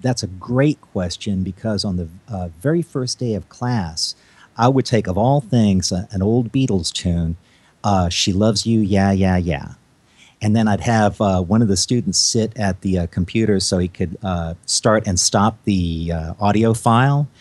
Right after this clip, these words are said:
And then I would, uh, on the, uh, on the whiteboard, I would diagram the song out, just, uh, bars and beats. And then wherever a specific event happened,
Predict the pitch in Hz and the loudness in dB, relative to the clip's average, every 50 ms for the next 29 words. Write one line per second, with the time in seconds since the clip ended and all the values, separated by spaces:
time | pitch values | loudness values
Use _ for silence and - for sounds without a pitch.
0 | - - - - - - - - _ - 113 110 110 117 120 120 117 117 113 - | -20 -20 -20 -20 -20 -20 -20 -10 _ 0 2 4 4 6 6 6 4 4 2 2
1 | 107 110 113 113 113 110 104 104 101 95 87 - - _ _ _ - 131 110 98 | 0 2 2 4 2 2 2 2 2 2 2 -2 -6 _ _ _ -6 -4 -2 -2
2 | 92 87 90 101 - _ _ _ - - 127 123 123 120 117 110 104 98 92 87 | -2 -4 -4 -8 -10 _ _ _ -8 -2 2 2 4 6 6 4 4 4 2 0
3 | 85 82 82 90 - - 120 110 92 - 135 170 - - - 101 98 92 92 92 | 0 -2 -4 -4 -2 0 2 2 2 2 2 0 0 -2 -2 -2 0 0 0 -2
4 | 90 - _ - - _ - 104 101 95 92 92 110 120 139 147 120 - 135 131 | -2 -6 _ -20 -12 _ -2 -2 -2 -2 0 0 2 2 2 2 2 0 0 2
5 | 127 127 123 98 87 - - - 127 120 123 120 117 110 104 - 113 113 117 110 | 2 2 2 2 0 0 0 0 2 2 2 2 2 0 0 -2 0 0 2 2
6 | 95 92 - - _ _ _ - - 110 95 - - 110 95 92 90 - - 107 | 0 -2 -4 -10 _ _ _ -6 -4 -4 -4 -2 0 0 0 0 0 -2 -6 -8
7 | 87 - 117 117 120 120 120 120 117 117 117 - - - - - 104 95 90 82 | -4 -2 0 2 2 2 2 2 2 2 0 0 -2 -4 -6 -6 -4 -4 -4 -4
8 | - 117 123 110 92 95 - - - - - - _ _ - - - _ _ _ | -4 -4 -4 -4 -4 -4 -2 -2 -2 -2 -4 -8 _ _ -20 -20 -20 _ _ _
9 | _ - 104 104 101 104 107 110 107 98 107 117 113 123 127 123 123 113 87 - | _ -4 -2 0 2 2 2 2 2 2 2 4 4 4 2 2 0 -2 -2 -2
10 | - - 90 - - 131 123 - 127 - 101 85 80 85 113 123 127 - - - | -4 -6 -4 -4 -4 -4 -4 -4 -4 -4 -4 -6 -4 0 2 2 2 0 -2 -4
11 | - 135 135 139 143 - - 98 87 87 85 82 - | -2 0 2 2 0 0 -2 -2 -2 -2 -2 -4 -6